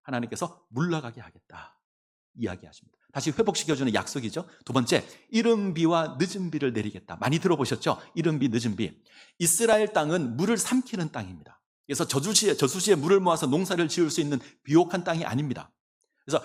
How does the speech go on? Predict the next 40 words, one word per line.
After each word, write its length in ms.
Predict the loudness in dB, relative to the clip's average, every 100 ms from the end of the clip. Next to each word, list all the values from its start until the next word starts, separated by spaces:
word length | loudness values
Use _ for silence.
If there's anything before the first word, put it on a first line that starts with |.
| -4
이스라엘의 600 | -2 0 2 4 4 4 4
농사가 400 | 2 2 2 2
잘 240 | 2 0
되는 180 | -2 -4
비결은 340 | -2 -2 -4
딱 200 | -6 -6
하나입니다. 360 | -4 -4 -6 -12 _ _ -2
제때 400 | 2 2 0 -6
비가 240 | -6 -6
와야 220 | -6 -10
돼요. 160 | -20 _ _ _ _ _ _ _ _
이른 360 | -2 2 2 0
비가 220 | 0 2
와야 300 | 2 2 0
되고 340 | -4 -4 -6 -6 _
늦은 340 | -4 -4 -4 -6
비가 200 | -6 -8
와야 240 | -8 -12
됩니다. 320 | -18 _ _ _ _ -4
이른 260 | 2 2 2
비가 220 | 2 2
와서 420 | 2 2 -2 -4 -14 -6
씨를 320 | 0 2 2
뿌리고 600 | 2 2 2 0 -2 -14 _ _ _ _ _ _ _
그 120 | -16 -10
틔울 260 | 0 0
수 120 | 2 0
있는 300 | 0 -2 -6 _
준비해야 580 | -4 0 4 4 2 -2
되고, 400 | -4 -6 -8 -10 _ _ _ 0
열매 300 | 2 4 4
맺기 260 | 4 2
전에 220 | 2 2 6
늦은 320 | 4 4 0
비가 220 | 2 2
와서 380 | 2 -2 -4 -6
과실이 440 | -10 -6 -2 -4
풍성하게 480 | -2 -6 -6 -8 -8
맺혀야 540 | -8 -8 -10 -10 -14
돼요. 120 | -16